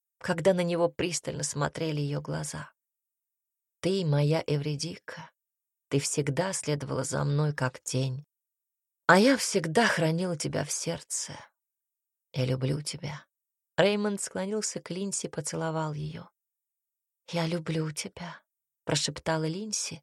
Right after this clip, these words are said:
на секунду разрывая поцелуй. Она чувствовала, как по всему телу растекалось тепло, исходившее от Реймонда.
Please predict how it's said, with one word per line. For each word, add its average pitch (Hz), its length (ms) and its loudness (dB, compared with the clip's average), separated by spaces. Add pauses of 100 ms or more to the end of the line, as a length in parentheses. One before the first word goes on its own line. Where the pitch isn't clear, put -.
(220)
на 151 80 0
секунду 156 480 -2
разрывая 160 500 0
поцелуй. 160 640 -6 (680)
Она 220 240 8
чувствовала, 214 640 2
как - 240 -2
по 214 100 -2
всему 202 340 0
телу 214 360 0
растекалось 190 680 -2
тепло, 202 540 -2
исходившее 170 640 -4
от 170 240 -8
Реймонда. 165 600 -8